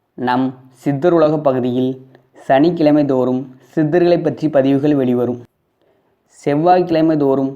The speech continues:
புராண கதைகள் வெளிவரும். இந்த புராண கதைகள் கட்டாயமாக அனைவரும் தெரிந்திருக்க வேண்டும்.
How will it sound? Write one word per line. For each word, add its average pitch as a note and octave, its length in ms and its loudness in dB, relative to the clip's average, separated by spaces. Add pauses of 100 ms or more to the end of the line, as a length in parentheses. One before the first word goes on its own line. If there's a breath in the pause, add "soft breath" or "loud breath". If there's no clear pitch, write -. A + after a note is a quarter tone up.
(140)
புராண D#3 420 0
கதைகள் D#3 440 -2
வெளிவரும். B2+ 400 -2 (600)
இந்த C3 180 -2
புராண E3 400 0
கதைகள் D3 440 -2 (240)
கட்டாயமாக F3 800 0
அனைவரும் D#3 480 0
தெரிந்திருக்க D3 480 -2
வேண்டும். B2+ 460 -2